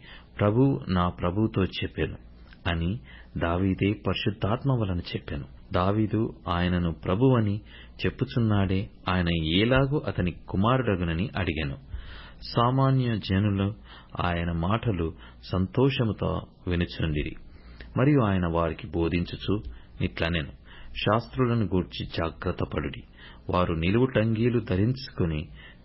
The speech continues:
తిరుగుటను, సంత వీధులలో వందనములను, సమాజ మందిరములలో అగ్రపీఠములను, విందులలో అగ్రస్థానములను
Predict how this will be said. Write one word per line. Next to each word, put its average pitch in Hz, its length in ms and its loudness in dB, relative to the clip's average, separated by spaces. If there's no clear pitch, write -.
తిరుగుటను, 104 580 2
సంత 101 260 2
వీధులలో 117 720 2
వందనములను, 98 760 2
సమాజ 123 360 4
మందిరములలో 123 840 4
అగ్రపీఠములను, 101 1040 2
విందులలో 113 640 4
అగ్రస్థానములను 101 1040 0